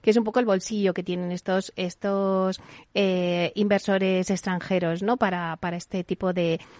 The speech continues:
de producto que quieren, tanto en Torrevieja como en la Costa del Sol. Bueno, pues, Beñat, muchísimas gracias por, por hacernos esta radiografía.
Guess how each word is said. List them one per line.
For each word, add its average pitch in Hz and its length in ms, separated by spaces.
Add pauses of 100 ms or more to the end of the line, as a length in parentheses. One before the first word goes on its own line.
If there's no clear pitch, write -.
(100)
de 202 140
producto 202 360
que 208 140
quieren, 214 380
tanto 190 220
en 170 80
Torrevieja 220 800
como 185 500
en 180 180
la 170 100
Costa 175 240
del 170 60
Sol. - 200 (460)
Bueno, 285 160
pues, 247 240
Beñat, 226 420
muchísimas 240 520
gracias 269 320
por, 196 460
por 202 200
hacernos 226 360
esta 254 220
radiografía. 208 680